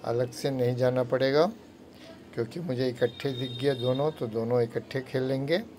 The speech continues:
फन ज़ोन पेज पे आ चुके हैं हम लोग, सर्च बॉक्स में फन ज़ोन टाइप करके।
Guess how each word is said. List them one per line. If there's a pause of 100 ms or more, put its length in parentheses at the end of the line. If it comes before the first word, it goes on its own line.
(760)
फन
ज़ोन
पेज
पे
आ
चुके
हैं
हम
लोग,
सर्च
बॉक्स
में
फन
ज़ोन
टाइप
करके।